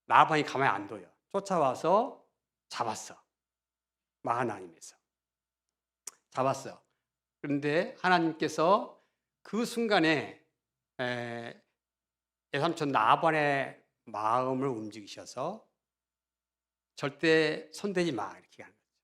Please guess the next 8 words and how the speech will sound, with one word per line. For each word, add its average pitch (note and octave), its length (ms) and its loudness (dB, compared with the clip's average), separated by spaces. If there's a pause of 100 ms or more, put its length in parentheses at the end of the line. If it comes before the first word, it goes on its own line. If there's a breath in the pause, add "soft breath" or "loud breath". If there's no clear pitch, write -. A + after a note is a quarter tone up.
(320)
그래서 C#3 300 -2 (100)
화해가 G#3+ 340 0
이루어지고 C3 880 -6 (500)
그래서 D3 560 2
이제 A#2 640 -4
이렇게 G#2+ 400 -12 (140)
오게 B2+ 260 -6
되는데 G2 640 -10